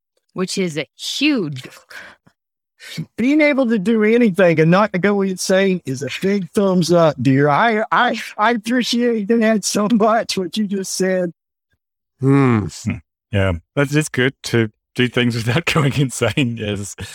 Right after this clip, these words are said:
Speaker 3: But the,
Speaker 4: That is
Speaker 3: the,
Speaker 4: good.
Speaker 3: the fact that the guest as well reacts with just a complete awareness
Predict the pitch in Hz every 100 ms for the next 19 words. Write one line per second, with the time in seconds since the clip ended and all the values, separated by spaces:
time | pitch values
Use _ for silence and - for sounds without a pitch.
0 | - - 165 214 208 107 170 208 90 87
1 | 170 220 247 233 185 - 170 160 143 -
2 | 127 147 180 - 156 131 139 127 139 139
3 | 139 - 131 - 185 185 - 160 - 160
4 | 165 160 - 143 135 147 165 160 139 127
5 | -